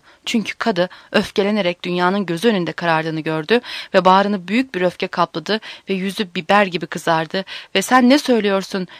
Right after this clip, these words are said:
ey askerlerin en utanmazı? Benim hakkımda, benim önümde ve benim evimde böyle tahminlerde bulunmaya korkmuyor musun?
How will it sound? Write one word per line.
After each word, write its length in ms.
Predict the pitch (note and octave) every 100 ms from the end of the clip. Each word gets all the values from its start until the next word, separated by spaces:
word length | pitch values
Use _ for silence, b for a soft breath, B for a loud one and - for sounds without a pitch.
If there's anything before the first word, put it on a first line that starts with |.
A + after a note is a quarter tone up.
| B
ey 160 | A#3 A#3+
askerlerin 640 | G#3+ - G#3+ G3+ G3 G3 -
en 140 | B3
utanmazı? 720 | G#3+ - G3 F3+ F3 E3+ F3+ E3+ B B B
Benim 200 | C4 C#4+
hakkımda, 480 | C#4 B3+ B3 A3+ G#3+
benim 200 | G#3+ C4
önümde 320 | A#3+ A3+ A3
ve 160 | G3+ F3+
benim 200 | G#3+ B3+
evimde 360 | A3 G#3 F#3+ F3+
böyle 200 | G#3 G#3
tahminlerde 640 | G3 F#3+ G3 F#3+ F3+ F3+
bulunmaya 360 | F#3+ F#3+ F#3 F3
korkmuyor 560 | - A3 - F#3+ E3+
musun? 360 | D#3+ E3+ F3+